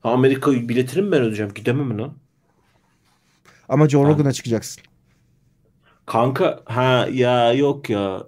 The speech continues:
Speaker 1: Ya
Speaker 2: Milyonlar
Speaker 1: ha,
Speaker 2: izleyecek
Speaker 1: hmm.
Speaker 2: seni ama.
Speaker 1: Ee, yani şöyle yaparım abi. Derim ki, Günhan, e, hemen, e,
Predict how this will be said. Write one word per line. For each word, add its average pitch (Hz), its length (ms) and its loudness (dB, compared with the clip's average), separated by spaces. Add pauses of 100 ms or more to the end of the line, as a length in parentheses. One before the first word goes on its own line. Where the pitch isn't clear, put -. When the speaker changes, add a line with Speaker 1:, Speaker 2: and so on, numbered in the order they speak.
Speaker 1:
Ya 151 260 4
Speaker 2:
Milyonlar 190 420 6
Speaker 1:
ha, 196 60 6
Speaker 2:
izleyecek 151 380 2
Speaker 1:
hmm. 143 60 -4
Speaker 2:
seni 123 160 2
ama. 110 300 -4 (1200)
Speaker 1:
Ee, 107 880 2 (1600)
yani 151 300 2
şöyle 202 360 4
yaparım 131 360 4
abi. 143 360 2
Derim 165 220 0
ki, 143 160 -20
Günhan, 151 440 -2 (1120)
e, 120 380 -8
hemen, 156 400 -2 (180)
e, - 40 -14